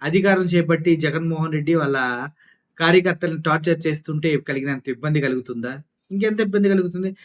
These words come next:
గతంలోనే జైలుకి వెళ్ళాడు, అది కొత్తది కాదు. ఇంకేం ఇబ్బంది కలుగుతుందా జగన్మోహన్ రెడ్డికి? నాకు అర్థం కాదు.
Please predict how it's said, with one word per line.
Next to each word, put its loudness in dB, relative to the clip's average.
గతంలోనే 6
జైలుకి 8
వెళ్ళాడు, 4
అది 0
కొత్తది -2
కాదు. -6
ఇంకేం 6
ఇబ్బంది 4
కలుగుతుందా 0
జగన్మోహన్ -2
రెడ్డికి? -4
నాకు -6
అర్థం -6
కాదు. -6